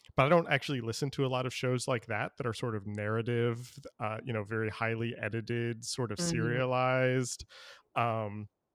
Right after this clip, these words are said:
Speaker 1: you know, I just, I just want two smart people talking to each other <laughs> usually. Um, but I, I was completely engrossed in, in the series,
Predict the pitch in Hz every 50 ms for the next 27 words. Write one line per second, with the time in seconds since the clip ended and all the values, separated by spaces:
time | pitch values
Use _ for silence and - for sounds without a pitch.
0 | _ _ _ _ _ _ - - - 135 127 110 113 120 120 123 - - - 156
1 | 160 165 - - 147 131 - - 151 139 127 - - 135 120 - - 135 120 127
2 | 113 - 127 120 123 - 139 123 110 113 110 - 127 123 113 - - 120 107 107
3 | 113 120 107 - 254 247 233 139 - 180 160 - 147 135 120 107 - - - -
4 | - - - - 170 170 160 147 135 127 160 151 160 170 175 - 147 135 147 139
5 | - - 147 - 180 196 196 147 131 120 110 113 113 123 123 - - 120 110 110
6 | - - _ - 120 117 113 113 113 120 120 120 - - - - 117 - 120 113
7 | 110 110 107 - - - 143 156 165 139 107 95 98 - 62 - - -